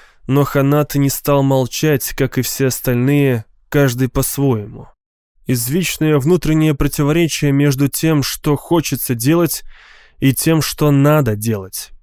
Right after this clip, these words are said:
Оно было хорошо знакомо Ханату.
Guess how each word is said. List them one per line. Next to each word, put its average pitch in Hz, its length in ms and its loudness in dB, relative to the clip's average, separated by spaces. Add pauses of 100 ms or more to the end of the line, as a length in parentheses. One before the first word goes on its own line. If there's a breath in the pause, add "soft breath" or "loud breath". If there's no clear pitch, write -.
Оно 156 320 0
было 156 280 2
хорошо 147 500 0
знакомо 139 520 0
Ханату. 131 560 -2